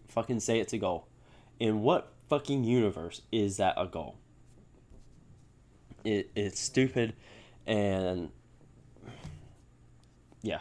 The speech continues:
<laughs> Rod was completely justified in his comments, um, and what he had to say, um, post-game. But, yeah,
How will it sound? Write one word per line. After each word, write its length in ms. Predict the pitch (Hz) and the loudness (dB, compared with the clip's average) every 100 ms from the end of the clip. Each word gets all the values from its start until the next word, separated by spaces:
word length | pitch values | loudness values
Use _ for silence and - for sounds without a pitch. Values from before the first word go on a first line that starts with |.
| - | -4
<laughs> 180 | - 147 98 - - - - - - | 4 4 4 -2 -20 -20 -20 -20 -10
Rod 600 | 120 113 113 117 113 104 - - - - - - | 6 12 12 12 8 2 -10 -20 -20 -20 -16 -2
was 720 | 110 104 104 98 92 - - - - - - - - | 2 4 4 2 -4 -8 -12 -16 -20 -20 -20 -20 -2
completely 480 | 120 113 156 143 | 0 6 6 6
justified 720 | 113 120 123 - 101 104 98 95 | 6 8 6 4 4 6 6 2
in 160 | 104 | 0
his 220 | 98 95 | 0 -4
comments, 640 | - 98 92 87 92 - - - - | -2 -2 -2 -4 -8 -12 -16 -10 -2
um, 260 | 101 95 - | 0 0 -2
and 120 | 95 | -2
what 200 | 92 90 | -2 -4
he 180 | 98 95 | -4 -2
had 220 | 85 87 | -2 -2
to 80 | 78 | -6
say, 360 | - 80 87 - | -6 -6 -6 -6
um, 340 | - 78 76 - - - - - - | -4 -2 -4 -8 -14 -20 -20 -20 -14
post-game. 680 | - 107 95 - 92 92 85 - - - - - - - - - - - - - - | -2 0 0 -2 -2 -2 -6 -10 -20 -18 -18 -18 -20 -20 -20 -20 -20 -20 -20 -20 -8
But, 320 | 107 92 82 - - - - - - - - - - - - - | 0 0 0 -4 -20 -20 -20 -20 -20 -20 -20 -20 -20 -20 -20 -16
yeah, 220 | - 78 | -8 -8